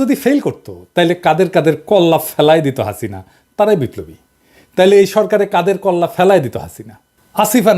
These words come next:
নাহিদ অবশ্যই এই দুইজন, প্রফেসর ইউনূসের বিশেষ সহকারী মাহফুজ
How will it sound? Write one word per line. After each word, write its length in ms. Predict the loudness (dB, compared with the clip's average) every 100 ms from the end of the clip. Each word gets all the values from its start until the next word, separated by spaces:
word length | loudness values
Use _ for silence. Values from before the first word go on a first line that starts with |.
| 0
নাহিদ 240 | -2 -4 -10 -6
অবশ্যই 300 | -6 -2 0
এই 100 | 0
দুইজন, 240 | -2 -6 -8 -14 _ _ -20 _
প্রফেসর 260 | 0 4 4
ইউনূসের 320 | 2 2 0
বিশেষ 240 | 0 -4 -2
সহকারী 300 | -2 0 -2
মাহফুজ 380 | -2 -6 -8